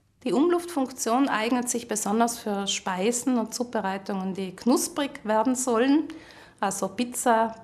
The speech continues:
Brötchen oder Kekse sind da einfach klassische Zubereitungen, die mit der Umluftfunktion sehr gut gelingen.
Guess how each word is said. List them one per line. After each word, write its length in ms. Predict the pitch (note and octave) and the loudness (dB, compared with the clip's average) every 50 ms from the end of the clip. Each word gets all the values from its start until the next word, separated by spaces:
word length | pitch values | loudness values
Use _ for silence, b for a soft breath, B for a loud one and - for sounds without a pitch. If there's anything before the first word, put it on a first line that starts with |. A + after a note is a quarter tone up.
| - | -10
Brötchen 580 | - G3 G3 G3 G#3 G3+ - - - G#3 G3+ G3+ | -4 -2 0 0 0 -2 -4 -6 -6 -4 -4 -4
oder 220 | - G3+ G#3 G3 | -2 -2 -4 -4
Kekse 540 | G3 - - A3 A3 A3 A3 - - - G3+ | -6 -6 -4 -4 -4 -4 -4 -8 -6 -6 -6
sind 300 | F#3+ G3 - G3+ F#3+ G3 | -6 -4 -6 -6 -6 -6
da 60 | F#3+ | -6
einfach 340 | F3+ F3+ F3+ - - E3+ - - | -8 -8 -8 -10 -12 -14 -14 -16
klassische 600 | - - F#3+ F#3 F#3 - - G3 - - G3 F#3 - | -10 -8 -6 -6 -6 -6 -6 -4 -2 -2 -4 -4 -6
Zubereitungen, 800 | - - F#3+ G3 G3 F#3+ F3 F3 F3+ F3 - - F#3 F3+ F3+ | -8 -8 -6 -6 -6 -6 -6 -6 -8 -10 -10 -10 -8 -8 -8
die 100 | F3 G3 | -8 -6
mit 180 | F#3 G3 G3 G#3+ | -6 -4 -2 0
der 100 | G#3 - | 0 4
Umluftfunktion 920 | G#3+ A#3 A#3 A3 G3 - - - G3 F#3+ - - - - F#3 F#3 F#3 F3+ F#3 | 6 6 6 6 2 -2 -6 -8 -8 -8 -8 -8 -8 -6 -4 -4 -4 -6 -6
sehr 260 | - - - A3 G3+ | -8 -6 -4 -4 -4
gut 240 | G#3 - F3+ F3 - | -4 -6 -8 -6 -8
gelingen. 560 | - F3 F3 F3 F3 E3+ E3 E3+ F3 F3 - | -10 -8 -6 -4 -4 -2 -4 -4 -6 -8 -14